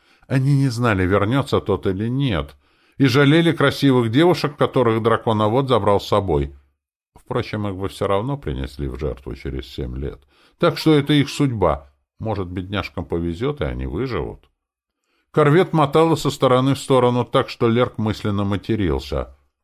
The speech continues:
По кораблю лупили бесчисленные молнии такого размера, что приходилось идти крутыми виражами. Под подобные разряды попадать совсем не хотелось.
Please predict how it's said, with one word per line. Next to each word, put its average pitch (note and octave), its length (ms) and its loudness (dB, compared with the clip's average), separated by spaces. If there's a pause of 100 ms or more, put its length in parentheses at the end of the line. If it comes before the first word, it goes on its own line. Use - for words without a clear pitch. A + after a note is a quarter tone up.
(180)
По E2+ 120 -6
кораблю F2 460 -2
лупили D2+ 360 -6
бесчисленные C#2+ 760 -8
молнии D2 420 -6
такого A#1 520 -10
размера, F2+ 680 -8 (280)
что - 160 0
приходилось D3 720 2
идти D#3+ 240 -2
крутыми C3+ 520 0
виражами. G#2 840 2 (460)
Под - 180 -10
подобные F2 540 -2
разряды F2+ 480 -2
попадать D#2+ 540 -6
совсем F#2 380 -6
не B1+ 100 -10
хотелось. A#1+ 680 -10